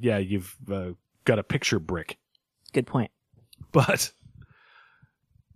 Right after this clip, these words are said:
Speaker 1: I forgot the point. I got all into my head about ARPANET. <laughs>
Speaker 2: Um,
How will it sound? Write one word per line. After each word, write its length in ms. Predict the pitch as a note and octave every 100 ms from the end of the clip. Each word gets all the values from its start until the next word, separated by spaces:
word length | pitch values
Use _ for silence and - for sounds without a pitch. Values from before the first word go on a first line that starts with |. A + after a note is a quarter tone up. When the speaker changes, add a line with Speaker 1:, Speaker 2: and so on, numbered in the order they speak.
| _ _ _ -
Speaker 1:
I 140 | D3
forgot 300 | D#3+ D#3 D3
the 60 | C3
point. 300 | D#3+ D3 A#2+
I 60 |
got 160 | A#2+ B2+
all 240 | C3+ C#3+
into 120 | C#3+
my 140 | C3+ B2+
head 160 | C3+
about 200 | B2+ G#2+
ARPANET. 460 | A2 A#2 C3 C3+ C#3+
<laughs> 1300 | - - - D#4 D#4+ - - - C4 D4+ - - G3+ - - - F4+ - - - - - _ - - - D#4 D4 B3+ - _
Speaker 2:
Um, 840 | B3 B3 A#3+ A#3 A#3 A3+ A3+ A3+